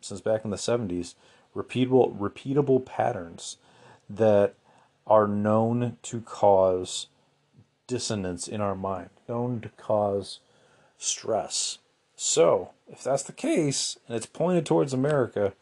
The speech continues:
you know,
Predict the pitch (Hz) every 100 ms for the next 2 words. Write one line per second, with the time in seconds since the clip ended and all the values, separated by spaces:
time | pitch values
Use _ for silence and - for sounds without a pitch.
0 | _ _ - - - _ _ _ _ _
1 | _ _ _ _ _ _ - _ _ _
2 | _ 110 107 104